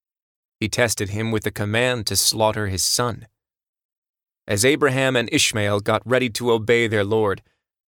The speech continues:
Allah redeemed Ishmael with a great ram. From Abraham's tests, we learn that a man in the later stages of his life is far more concerned for his children's well-being than his own.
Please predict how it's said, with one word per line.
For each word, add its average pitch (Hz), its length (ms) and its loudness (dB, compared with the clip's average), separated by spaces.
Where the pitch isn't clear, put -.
Allah 147 340 4
redeemed 139 580 0
Ishmael 87 640 -6
with 107 140 -8
a 107 40 -6
great 110 360 -4
ram. 107 500 -6
From 120 160 -2
Abraham's 113 540 0
tests, - 480 -6
we 139 160 2
learn 165 300 2
that 170 120 4
a 160 60 2
man 165 360 2
in 139 140 -4
the 127 80 0
later 131 340 2
stages 110 560 0
of 104 120 -2
his 98 180 -6
life 117 400 0
is - 180 -4
far 170 380 2
more 120 240 0
concerned 113 600 -2
for - 140 -8
his 90 180 -4
children's 120 500 -2
well-being 110 680 -2
than 104 100 -2
his 95 220 -2
own. 90 260 -6